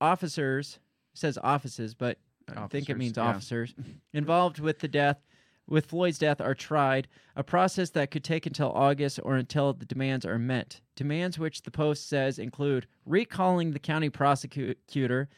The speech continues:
Speaker 1: and dedicating hundreds of thousands of dollars into fighting racism, supporting affordable housing, and creating jobs.
Speaker 2: So what about twenty-seven million dollars? <laughs> That
Speaker 1: But
Speaker 2: could be used for all that.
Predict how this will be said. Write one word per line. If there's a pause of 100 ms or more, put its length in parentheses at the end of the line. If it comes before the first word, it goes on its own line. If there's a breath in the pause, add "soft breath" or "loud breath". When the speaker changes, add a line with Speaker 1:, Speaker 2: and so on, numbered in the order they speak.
(280 soft breath)
Speaker 1:
and
dedicating
hundreds
of
thousands
of
dollars
into
fighting
racism,
supporting
affordable
housing,
and
creating
jobs. (600)
Speaker 2:
So
what
about
twenty-seven
million
dollars? (200)
<laughs> (1200 loud breath)
That
Speaker 1:
But
Speaker 2:
could
be
used
for
all
that.